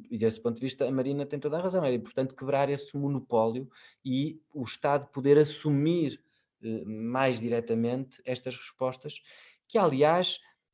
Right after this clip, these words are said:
nós até em algumas áreas já estivemos melhor do que o que esta-, do que aquilo que estamos. Ou seja, em algumas destas áreas até já houve respostas públicas, mas depois as próprias regras da segurança social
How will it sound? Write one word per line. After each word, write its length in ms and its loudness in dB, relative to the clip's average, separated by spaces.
nós 240 0
até 260 4
em 160 2
algumas 560 2
áreas 260 2
já 100 0
estivemos 480 -2
melhor 500 2
do 100 -16
que 160 -10
o 40 -8
que 120 -18
esta-, 260 -8
do 100 -12
que 120 -10
aquilo 240 -10
que 80 -20
estamos. 400 -12
Ou 60 -16
seja, 240 -2
em 60 0
algumas 420 0
destas 340 -4
áreas 280 0
até 220 0
já 140 2
houve 240 4
respostas 440 -8
públicas, 560 -10
mas 220 2
depois 560 4
as 140 -2
próprias 500 2
regras 600 2
da 200 8
segurança 480 2
social 720 0